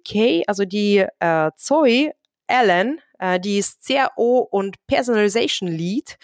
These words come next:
äh, bei Decathlon. Die hat sich Mühe gegeben bei dem Vortrag. Äh, was hat denn die Zoe so erzählt? Also auf jeden Fall, sie hat echt richtig gute Tipps geteilt, wie sie,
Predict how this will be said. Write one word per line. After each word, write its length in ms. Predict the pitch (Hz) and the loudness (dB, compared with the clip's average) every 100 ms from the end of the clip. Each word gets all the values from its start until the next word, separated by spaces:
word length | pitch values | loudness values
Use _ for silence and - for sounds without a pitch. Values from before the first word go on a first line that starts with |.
| - - - | -20 -20 -8
äh, 120 | - | -4
bei 140 | 180 180 | -2 0
Decathlon. 640 | - - 208 175 190 285 | -2 -6 -4 0 0 -2
Die 140 | 180 202 | -4 -2
hat 80 | 202 | -2
sich 160 | 196 | -2
Mühe 260 | 180 233 240 | -2 0 0
gegeben 560 | 180 170 180 214 226 202 | -2 -4 -4 -2 -4 -2
bei 220 | 180 180 | 0 2
dem 180 | 170 170 | 0 -4
Vortrag. 720 | - 180 - 151 - - - - - - - - | -4 -4 -4 -6 -6 -10 -20 -20 -20 -20 -14 -4
Äh, 220 | 180 175 | 0 0
was 200 | 220 - | -2 -2
hat 200 | 247 240 | -4 0
denn 180 | 247 226 | 0 0
die 160 | 202 196 | -2 -4
Zoe 380 | - 220 208 | 0 4 4
so 100 | 190 | 4
erzählt? 640 | 180 175 175 220 247 269 220 | 2 2 0 0 2 2 0
Also 140 | 196 | -2
auf 100 | 190 | 0
jeden 180 | 240 240 | -2 -2
Fall, 380 | - 214 214 208 | 0 2 2 0
sie 160 | 196 | -2
hat 180 | 190 190 | -2 -2
echt 320 | - 240 - | -6 -6 -4
richtig 300 | 220 - 202 | -4 -4 -10
gute 240 | - 208 196 | -4 -2 2
Tipps 280 | 285 - | 0 -2
geteilt, 460 | - 247 233 226 226 | -6 -4 0 0 0
wie 100 | - | -6
sie, 420 | 185 180 214 247 | -6 -4 2 2